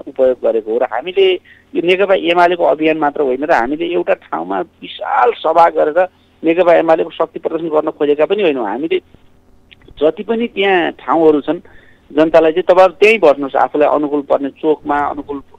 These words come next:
पर्ने ठाउँमा तपाईँहरू बस्नुहोस्, हामी त्यहीँ आउँछौँ, भेट्छौँ, तपाईँहरूको के समस्या छन्।"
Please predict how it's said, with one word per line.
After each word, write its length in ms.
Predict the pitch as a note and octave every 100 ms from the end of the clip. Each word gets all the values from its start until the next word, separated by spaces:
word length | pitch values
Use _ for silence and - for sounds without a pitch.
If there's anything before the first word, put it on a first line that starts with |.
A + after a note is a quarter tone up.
| -
पर्ने 260 | B2+ B2+ B2+
ठाउँमा 360 | - C#3+ D3
तपाईँहरू 460 | C#3+ - B2 B2 -
बस्नुहोस्, 280 | B2 F#3 G#3 - - - A2+
हामी 180 | C#3+
त्यहीँ 280 | D3+ D#3+ D3+
आउँछौँ, 320 | C3+ C3+ E3
भेट्छौँ, 480 | E3 B2 B2 D3+ D3+
तपाईँहरूको 420 | D3 B2+ C3 C3
के 200 | C3+ -
समस्या 400 | D3+ C#3+ C#3 C3
छन्।" 200 | B2 D3